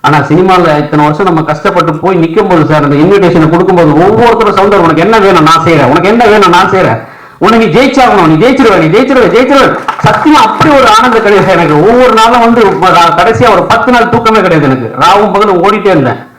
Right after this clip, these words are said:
நிச்சயமா இந்த படம் வந்து எனக்கு ஒரு நல்ல ஒரு மாற்றத்தை கொடுக்கும். அதே மாதிரி வந்து சார் சொன்னாரு, "ஐம்பது பேர் நான் சீஃப் கெஸ்டா கூப்பிட்டுருக்கேன், சினிமா வரலாற்றுல இது வரைக்கும் இந்த மாதிரி நடந்ததே கிடையாது, ஃபர்ஸ்ட் டைம்." அது காரணம் என்னன்னா சார்,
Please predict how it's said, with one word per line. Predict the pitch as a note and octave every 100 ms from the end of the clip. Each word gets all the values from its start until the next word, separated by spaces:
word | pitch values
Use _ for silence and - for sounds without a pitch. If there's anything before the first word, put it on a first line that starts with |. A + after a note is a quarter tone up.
| _ _ _ _ _ -
நிச்சயமா | E3 - A#3 G#3+
இந்த | F#3
படம் | F3+ G3
வந்து | F#3 F#3+
எனக்கு | F3 E3
ஒரு | D3+
நல்ல | D#3+ F#3+
ஒரு | F#3+ D#3+
மாற்றத்தை | E3 E3+ - D3+
கொடுக்கும். | C#3 C#3 - - - -
அதே | D3+ F#3+
மாதிரி | F3+ E3+
வந்து | E3+ D#3+
சார் | D#3 F#3+
சொன்னாரு, | F#3 F3+ D#3 C#3 - - - _ _ _ _
"ஐம்பது | - E3 F#3+
பேர் | F3+ F3+
நான் | D3+
சீஃப் | - D#3
கெஸ்டா | D#3 D3
கூப்பிட்டுருக்கேன், | C#3+ B2+ B2 G#2+ - - _ _ _ _
சினிமா | D#3+ F#3+ F#3
வரலாற்றுல | D3 D3+ F#3 F#3
இது | E3
வரைக்கும் | E3 D#3+ D#3+
இந்த | D3+
மாதிரி | D3+
நடந்ததே | D#3 E3+ F3+ D#3+
கிடையாது, | C3 G#2+ - - -
ஃபர்ஸ்ட் | - - C#4
டைம்." | G3+ A2 - - - - - - - -
அது | C3 F3+ F#3
காரணம் | A#3 C#4+ B3
என்னன்னா | A#3 A3+ G#3+
சார், | F3+ F#3+ G#3